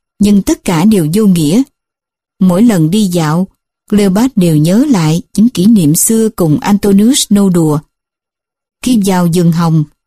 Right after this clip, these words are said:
nàng cũng nhớ lại cảnh Antonius lần đầu tiên nhìn thấy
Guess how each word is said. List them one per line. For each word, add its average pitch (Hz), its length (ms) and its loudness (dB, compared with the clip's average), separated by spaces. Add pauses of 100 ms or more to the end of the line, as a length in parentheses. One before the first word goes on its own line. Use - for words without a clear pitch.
(280)
nàng 185 280 0
cũng 180 240 0
nhớ 240 260 2
lại 202 220 -2
cảnh 160 260 2
Antonius 220 600 0 (360)
lần 190 300 0
đầu 170 140 -2
tiên 240 380 0 (160)
nhìn 180 280 0
thấy 240 200 0